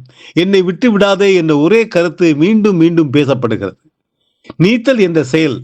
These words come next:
இப்போது இறைவனை பற்றியதாகும். அடிகளாரை வேண்டாம் என்று நீத்தல் செய்யும் ஆற்றலுடையவன் தலைவனாகி அவன் ஒருவனே ஆவான். ஆதலின் தாம் எவ்வாறு இருப்பினும்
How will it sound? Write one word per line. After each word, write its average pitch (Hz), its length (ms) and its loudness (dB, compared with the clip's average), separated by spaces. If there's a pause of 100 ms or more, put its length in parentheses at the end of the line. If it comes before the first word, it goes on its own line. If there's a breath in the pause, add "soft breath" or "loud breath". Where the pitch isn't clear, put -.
இப்போது 147 460 0 (120)
இறைவனை 190 340 2
பற்றியதாகும். 123 640 -4 (720 loud breath)
அடிகளாரை 208 600 0
வேண்டாம் 190 480 0
என்று 170 220 0
நீத்தல் 202 360 0
செய்யும் 151 320 0
ஆற்றலுடையவன் 135 720 0 (460 soft breath)
தலைவனாகி 156 580 0
அவன் 127 200 -2
ஒருவனே 139 420 0
ஆவான். 101 340 -4 (640 soft breath)
ஆதலின் 185 500 0 (380)
தாம் 170 240 -4
எவ்வாறு 226 440 0
இருப்பினும் 160 460 -2